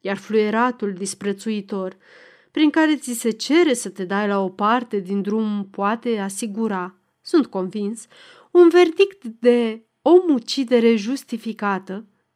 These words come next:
din partea oricărui juriu de riverani. Ca să ne dăm noi la o parte din drumul lor, am avut de fluierat, nu glumă. Fără falsă modestie,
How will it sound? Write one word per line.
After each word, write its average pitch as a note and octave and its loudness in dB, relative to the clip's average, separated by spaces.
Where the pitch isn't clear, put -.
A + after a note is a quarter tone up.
din C#4+ 0
partea E4+ 2
oricărui D#4 0
juriu B3 -4
de G#3+ -6
riverani. G3+ -6
Ca G#3+ 2
să G3+ -2
ne G3 -2
dăm G3 -2
noi A#3 0
la G3 -2
o F#3 -4
parte G#3+ -2
din F#3+ -8
drumul G#3+ -2
lor, F#3+ -6
am D#4+ 4
avut D#4+ 4
de E4+ 4
fluierat, B3 2
nu A#3 -2
glumă. G3+ -6
Fără D#4 2
falsă G#3 -2
modestie, G3+ -8